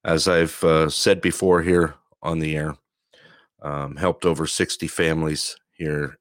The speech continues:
in our communities. So once again, Neighbor to Neighbor Holiday Food Drive, December fifteenth, and that's gonna be running from eight A M to five P M at the Tri-Valley Community Center.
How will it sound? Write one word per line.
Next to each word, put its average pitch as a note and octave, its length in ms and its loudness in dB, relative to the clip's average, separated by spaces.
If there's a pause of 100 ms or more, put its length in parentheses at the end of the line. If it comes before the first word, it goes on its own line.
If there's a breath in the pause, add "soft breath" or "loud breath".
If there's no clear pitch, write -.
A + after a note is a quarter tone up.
in D2+ 240 -8
our D2 160 -6
communities. D2+ 800 -6 (540 loud breath)
So E2 220 0
once B2 260 2
again, C#3 280 2
Neighbor C3+ 300 0
to C3 100 -2
Neighbor B2 600 0
Holiday G2+ 520 0
Food A2 260 -2
Drive, E2+ 360 -2
December F2+ 420 -6
fifteenth, - 680 -8 (400 soft breath)
and E2 120 -8
that's E2 220 -8
gonna E2 200 -6
be D#2 140 -6
running E2 400 -4
from D2+ 320 -6 (140)
eight E2+ 180 -4
A D#2 240 -4
M D#2 340 -8 (100)
to D#2 120 -10
five D#2 440 -2
P D2+ 200 -4
M D2 220 -4 (360 loud breath)
at E2 200 -4
the E2 120 -2
Tri-Valley D2 960 -2
Community C#2 560 -12
Center. - 440 -12